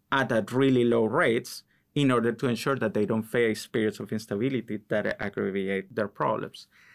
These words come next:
The third component is that we need to have a better system to solve when countries face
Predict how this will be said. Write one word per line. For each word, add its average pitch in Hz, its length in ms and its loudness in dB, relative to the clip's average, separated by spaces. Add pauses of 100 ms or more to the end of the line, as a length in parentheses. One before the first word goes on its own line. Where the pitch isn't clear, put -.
(340)
The 147 100 0
third 254 320 2
component 127 580 2 (1000)
is 151 220 2
that 151 280 0 (360)
we 156 240 2
need 160 280 2
to 151 80 -4
have 139 280 0
a 135 40 0
better 120 360 0
system - 640 -6 (640)
to 131 120 0
solve 117 600 0 (540)
when 120 260 2
countries 110 760 -2 (520)
face 110 540 -2